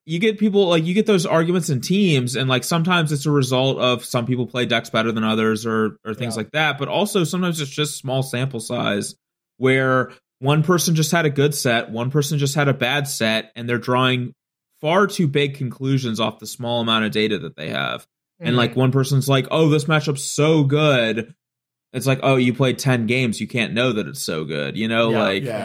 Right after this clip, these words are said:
Speaker 2: Yeah.
Speaker 3: And, and, and we don't get to, like, grab as much data as we want. I can't believe this is what we're talking about, but this is where we are.
Speaker 1: Yeah.
Speaker 2: <laughs>
Speaker 3: Um, and I, I don't like, um,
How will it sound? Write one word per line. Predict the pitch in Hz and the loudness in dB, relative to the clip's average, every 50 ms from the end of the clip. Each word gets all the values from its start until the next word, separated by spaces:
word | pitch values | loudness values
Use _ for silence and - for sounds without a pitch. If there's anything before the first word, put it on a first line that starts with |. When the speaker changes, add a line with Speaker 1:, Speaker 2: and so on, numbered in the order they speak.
| - - | -8 -10
Speaker 2:
Yeah. | - - _ - | -12 -14 _ -2
Speaker 3:
And, | 165 170 175 170 180 | 0 0 0 0 2
and, | 202 208 208 208 208 | 2 2 2 2 0
and | 226 226 226 220 - - - | 0 -2 -2 -2 -4 -10 -8
we | 220 240 | -4 0
don't | 254 285 294 285 196 | 0 2 2 2 2
get | 196 214 180 - | 0 0 0 2
to, | 214 208 190 | 2 2 2
like, | 185 175 156 - | 2 2 0 -2
grab | - - 135 135 139 139 143 | -2 -2 -2 0 0 2 2
as | 147 139 - | 2 2 0
much | 110 127 131 123 - - | -2 -4 -4 -6 -6 -4
data | 120 117 120 120 120 | -4 -2 -2 -2 -2
as | 120 117 104 | -4 -4 -4
we | 123 120 | -4 -4
want. | 113 107 107 117 120 120 95 | -4 -2 -2 -2 -2 -2 0
I | 123 143 143 | 0 0 2
can't | 147 156 143 117 | 4 2 2 2
believe | 127 127 123 110 | 0 -4 -4 -4
this | 120 113 | -6 -8
is | 104 123 | -6 -6
what | 113 | -8
we're | 110 107 | -6 -4
talking | - 123 123 113 117 | -2 -2 -2 -2 -4
about, | 117 110 117 113 - | -4 -4 -4 -4 -4
but | 123 | -4
this | 117 131 117 113 | -4 -4 -4 -4
is | 120 | -6
where | 117 107 104 | -6 -6 -6
we | 104 104 | -6 -6
are. | 101 98 107 110 - _ - | -4 -4 -6 -6 -8 _ -2
Speaker 1:
Yeah. | 208 185 - 220 220 | 0 2 4 4 4
Speaker 2:
<laughs> | 196 175 170 165 | 4 4 4 4
Speaker 3:
Um, | 156 147 139 143 - _ _ _ _ _ _ - | 4 4 2 0 -4 _ _ _ _ _ _ 0
and | 190 196 196 196 | 2 2 2 2
I, | - - 156 - - - _ - | 2 -2 -6 -6 -6 -12 _ -4
I | 160 202 226 | 0 2 2
don't | 262 269 220 | 2 2 2
like, | 202 190 196 160 - 165 | 2 2 2 2 0 0
um, | 175 165 156 139 127 123 120 101 | 2 4 4 4 2 0 -4 -6